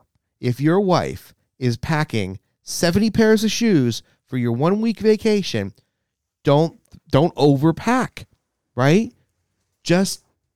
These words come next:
follow what they say. Every box has a recommended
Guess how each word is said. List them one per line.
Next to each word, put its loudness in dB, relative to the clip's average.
follow 2
what 0
they 2
say. -2
Every 0
box -4
has 0
a -2
recommended 0